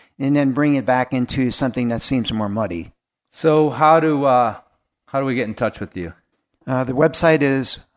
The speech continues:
Speaker 1: warriorsway dot com, and, you know, phone numbers and email addresses and stuff like that are on there.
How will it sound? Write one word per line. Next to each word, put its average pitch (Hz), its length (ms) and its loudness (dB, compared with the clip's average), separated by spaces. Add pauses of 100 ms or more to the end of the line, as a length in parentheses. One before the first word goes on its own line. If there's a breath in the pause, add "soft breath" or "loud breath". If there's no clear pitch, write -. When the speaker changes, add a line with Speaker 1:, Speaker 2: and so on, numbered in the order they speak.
(120)
Speaker 1:
warriorsway 143 640 2
dot 156 220 2
com, 117 400 -4 (560)
and, 113 400 -8 (220)
you 113 100 -4
know, 107 100 -4
phone 123 260 -2
numbers 123 420 0
and 110 340 -6 (640)
email 120 320 0
addresses 117 420 -2
and 123 140 -4
stuff 117 220 -4
like 113 160 -4
that 117 240 0
are 113 80 -2
on 117 180 -2
there. 117 400 -2